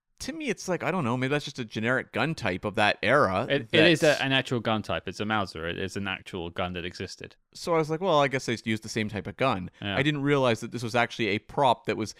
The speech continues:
Speaker 1: kicking around the archives for a while, then ultimately was recycled.
Speaker 2: Like the Ark of the Covenant.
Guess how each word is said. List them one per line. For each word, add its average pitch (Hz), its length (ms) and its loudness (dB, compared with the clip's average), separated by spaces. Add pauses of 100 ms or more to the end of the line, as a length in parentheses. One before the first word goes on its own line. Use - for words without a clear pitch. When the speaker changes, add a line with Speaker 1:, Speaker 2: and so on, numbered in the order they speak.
(180)
Speaker 1:
kicking 143 300 -6
around 123 240 2
the 110 100 0
archives 107 500 2
for - 140 -4
a 98 60 0
while, 95 260 0
then 104 160 -4
ultimately 104 400 -4
was 95 140 -8
recycled. 98 520 -4 (520)
Speaker 2:
Like 110 140 -6
the 104 160 -8
Ark 101 220 0
of 101 100 -6
the 98 100 -6
Covenant. 85 580 -10